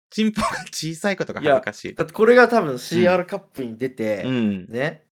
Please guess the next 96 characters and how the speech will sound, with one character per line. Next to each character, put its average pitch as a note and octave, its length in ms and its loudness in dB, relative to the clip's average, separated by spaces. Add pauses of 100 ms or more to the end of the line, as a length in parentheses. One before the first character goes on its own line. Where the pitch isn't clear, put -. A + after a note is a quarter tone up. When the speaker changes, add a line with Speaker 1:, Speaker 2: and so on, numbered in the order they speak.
(260)
Speaker 2:
ス - 240 0
リ G#3 200 0
ー - 20 -2
ボ D#3 160 0
ー B2 40 2
ル A2+ 60 -8
の G#2+ 100 -12
ビ A#2 180 -12
ッ - 120 -20
グ A#2+ 100 -16
ボ B2 140 -6
ー E2+ 40 -14
イ、 E2 60 -20 (320)
Speaker 1:
う A2+ 60 -10
ん。 B2 40 -2 (160)
Speaker 2:
中 D#3 160 0
野 D#3 160 0
み A#2 60 -8
た G#2+ 140 -2
い G2+ 40 -10
な F#2+ 40 -16
感 G#2 160 -12
じ G2 60 -20
で G2+ 60 -16
出 G#2 80 -8
た F#2+ 40 -12
時 F#2 200 -18
に、 G2 280 -14
Speaker 1:
う A#2 80 -6
ん。 G2+ 300 -4 (120)
Speaker 2:
さ、 - 240 -16
誰 G3+ 260 2
か C#3+ 100 -6
が A2 100 -2
言 A#2+ 100 -2
う - 20 0
わ A2+ 60 -4
け G#2 60 -14
だ。 G2 60 -20 (680)
「ス F4 60 0
リ G#4+ 80 6
ー G4+ 60 -2
ボ A3+ 80 -8
ー - 20 -4
ル C#3 60 -8
の C3 80 -8
ビ A2 120 -16
ッ - 60 -20
グ - 100 -20
ボ C3 80 -4
ー - 20 -6
イ - 60 -14
っ - 40 -20
て C3+ 80 -8
ど F#3+ 100 -12
う C#4 120 0
い C4+ 80 0
う B3+ 60 -2
由 B3+ 100 2
来 B3 140 6
が B3 100 4
あ A#3+ 40 2
る G#3+ 60 0
ん D#3 80 -4
で B2 80 -4
す - 80 -14
か B2 140 -4
ね？」 B2+ 140 0
っ - 20 -2
て - 80 -10
言 F#2 100 -18
っ - 20 -20
た G2+ 120 -10
時 G2 180 -14
に F#2 100 -12
さ、 F#2+ 260 -6
Speaker 1:
う A2+ 40 -2
ん。 G2 200 -6
Speaker 2:
き - 40 -20
っ - 20 -20 (400)
と E3 100 -6
さ、 D#3 140 -2
テ - 140 2
ロ A#3 120 6
ッ - 20 -2
プ - 180 -10
で G2+ 80 -8
さ、 G#2+ 180 -12
流 A2+ 120 -4 (100)
れ F3 100 0
る B2 120 -2
わ G2+ 80 -8
け G2 100 -16
じ F2 100 -18
ゃ F2+ 40 -16
ん。 F2 120 -20